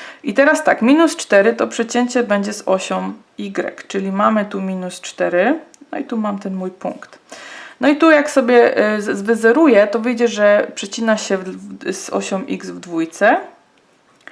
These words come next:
Więc tak naprawdę, jeszcze raz tylko zerknę, żeby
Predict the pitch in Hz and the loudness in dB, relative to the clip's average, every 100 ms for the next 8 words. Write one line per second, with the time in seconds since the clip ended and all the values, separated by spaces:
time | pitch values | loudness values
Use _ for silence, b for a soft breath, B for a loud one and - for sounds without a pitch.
0 | B B B - 226 233 226 220 226 - | B B B -10 -8 -6 -2 0 2 2
1 | 320 185 190 214 320 - _ _ _ _ | 2 2 4 4 2 -4 _ _ _ _
2 | _ _ _ - 190 - 196 196 196 - | _ _ _ -20 -18 -10 -4 -4 -6 -16
3 | - 185 b b b b b 185 185 262 | -14 -14 b b b b b -10 -4 -4
4 | 262 240 214 196 202 - | -2 -4 -4 -8 -8 -8